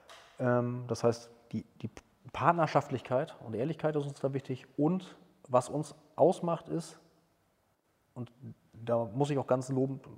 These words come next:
meine Mitarbeiter erwähnen, wir fahren nach Hause, wenn's erledigt ist. Das heißt,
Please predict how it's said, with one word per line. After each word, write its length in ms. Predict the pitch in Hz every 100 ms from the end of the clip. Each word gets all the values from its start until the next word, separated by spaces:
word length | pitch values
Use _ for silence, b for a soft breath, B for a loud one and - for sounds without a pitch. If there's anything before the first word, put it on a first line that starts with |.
| -
meine 360 | 117 117 117
Mitarbeiter 500 | 113 147 180 156 151
erwähnen, 380 | 147 143 143 151 - -
wir 80 | 120
fahren 220 | 127 147
nach 160 | 120
Hause, 360 | 123 139 170 175 - -
wenn's 160 | 113
erledigt 360 | 131 135 131 -
ist. 220 | 95 - _ -
Das 140 | 104
heißt, 320 | 117 127 -